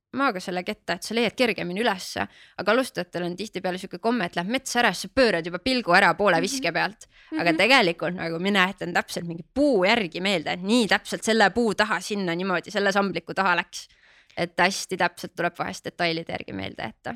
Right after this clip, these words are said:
Speaker 2: See on omaette skill. Ma olen ikka mingi kolmkümmend minutit rahulikult seal metsa vahel kõndinud, nagu ringi ratas selle ketta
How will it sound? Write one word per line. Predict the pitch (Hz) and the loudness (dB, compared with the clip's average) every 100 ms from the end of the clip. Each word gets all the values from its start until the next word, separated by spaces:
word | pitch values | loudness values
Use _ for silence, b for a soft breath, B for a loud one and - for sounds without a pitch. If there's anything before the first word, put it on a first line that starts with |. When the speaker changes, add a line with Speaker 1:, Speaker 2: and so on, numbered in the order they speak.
| - | -12
Speaker 2:
See | - 254 | -6 -2
on | 233 | 0
omaette | 233 220 208 - 214 | 0 0 -2 -4 -10
skill. | - 226 233 | -4 -2 2
Ma | 311 269 | 4 6
olen | 247 | 6
ikka | 254 233 | 4 2
mingi | 247 233 220 | 2 0 0
kolmkümmend | 262 254 233 | 0 2 2
minutit | 214 214 202 | 2 -2 -2
rahulikult | 226 233 214 208 208 | 0 2 2 2 0
seal | 226 | 0
metsa | 226 220 226 | 0 0 0
vahel | 214 214 | 0 2
kõndinud, | 233 226 214 208 | 2 2 0 -2
nagu | 226 233 | -2 2
ringi | 320 339 247 220 | 4 6 4 2
ratas | 254 - 202 | 2 0 -2
selle | - 220 | -2 -2
ketta | 220 240 - | -2 -6 -2